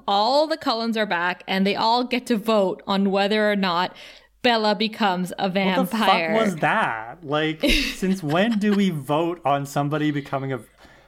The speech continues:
Speaker 2: I don't even understand. Like, how does that even make sense?
Speaker 1: Bella, you made the choice. Just fucking do it. Who gives a shit if
Speaker 2: Well,
Speaker 1: Edward
Speaker 2: but,
Speaker 1: doesn't
Speaker 2: and
Speaker 1: want to?
Speaker 2: that's the thing, is it should be Bella's choice. Whether or not the two of us agree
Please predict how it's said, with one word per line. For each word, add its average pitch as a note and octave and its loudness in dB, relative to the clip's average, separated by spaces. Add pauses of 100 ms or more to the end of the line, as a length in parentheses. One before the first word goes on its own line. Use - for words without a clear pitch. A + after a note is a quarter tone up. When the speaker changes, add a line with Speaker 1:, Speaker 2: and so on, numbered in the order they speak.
(140)
Speaker 2:
I C4 0
don't C4 2
even C#4 4
understand. A3 0
Like, C3 -4
how D#3+ 0
does G3+ -2
that G#3 -2
even G3+ 0
make F3 -2
sense? - -8
Speaker 1:
Bella, C#4 0
you B3 0
made D#4+ -2
the F4+ -2
choice. F#3+ 0 (400)
Just C4+ -2
fucking C#4 0
do D4 0
it. - -4
Who C4 2
gives D4 -2
a D4+ -4
shit A3 -2
if G3+ -4
Speaker 2:
Well, F3 4
Speaker 1:
Edward F#3+ 2
Speaker 2:
but, - -
Speaker 1:
doesn't F3+ -2
Speaker 2:
and F3 2
Speaker 1:
want F3 0
to? E3 2
Speaker 2:
that's E3 0
the F3+ -6
thing, F#3+ -2
is C#3 -4 (120)
it F3 -2
should E3 -2
be D3+ -2
Bella's B2 -4
choice. - -6 (280)
Whether F#3+ 0
or D#3 2
not C#3+ 0
the A#2 -12
two D#3 -2
of C3+ -2
us B2+ -4
agree D3 -4